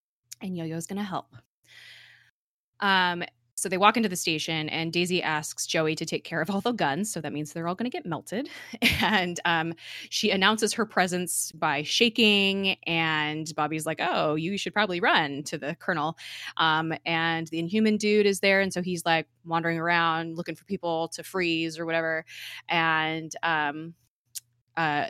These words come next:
Yo-Yo ties everybody up and takes away their guns, and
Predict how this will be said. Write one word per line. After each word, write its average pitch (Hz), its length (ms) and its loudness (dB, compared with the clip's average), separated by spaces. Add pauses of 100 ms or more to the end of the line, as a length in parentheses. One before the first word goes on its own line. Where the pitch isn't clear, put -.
Yo-Yo 196 480 6
ties 175 420 2
everybody 247 380 8
up 160 240 8
and 175 80 -2
takes 190 180 -4
away 202 80 4
their 220 140 6
guns, 156 500 4 (240)
and 156 560 0